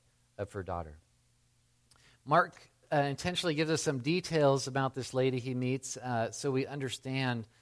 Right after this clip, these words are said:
the impact of what Jesus was doing. Um, uh, a kind of expert on the book of Mark, R T France, he says, "Few had so much against them from an Orthodox Jewish point of view." Uh, all, all kinds of problems. First, you know, for,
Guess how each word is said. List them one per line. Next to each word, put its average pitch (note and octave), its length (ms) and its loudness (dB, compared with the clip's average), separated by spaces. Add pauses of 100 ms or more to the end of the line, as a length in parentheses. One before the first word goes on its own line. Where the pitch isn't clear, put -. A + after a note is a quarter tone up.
(140)
the B2 120 -2
impact B2 400 -2
of G#2 100 -8
what A2+ 240 2 (160)
Jesus A2+ 500 -6
was G#2 200 -4
doing. A2 360 -6 (460)
Um, A2+ 420 2 (800)
uh, C#3 40 0
a A#2+ 460 0
kind C3 160 -2
of A#2 60 -2
expert C3 440 0
on C3 120 0
the B2 60 -2
book C3 180 0
of C3+ 80 -2
Mark, C3 300 6
R C3+ 120 2
T C#3 180 -2
France, C#3 360 0
he D#3 60 -4
says, D3 340 2 (280)
"Few G#3+ 420 2
had F3+ 240 4
so F#3 240 2
much F3+ 240 4
against D3+ 400 -2
them A2+ 340 0
from A#2+ 220 -2
an B2+ 40 -4
Orthodox B2 600 6
Jewish A2+ 400 -4
point A2+ 220 -4
of G2+ 80 -6
view." F#2+ 320 -4 (500)
Uh, G2+ 360 0 (420)
all, E3 120 8
all F3+ 160 10
kinds F#3 220 2
of D#3+ 80 -6
problems. B2 320 10
First, E3+ 380 4 (400)
you D3 100 -2
know, D3+ 180 8
for, C#3 460 6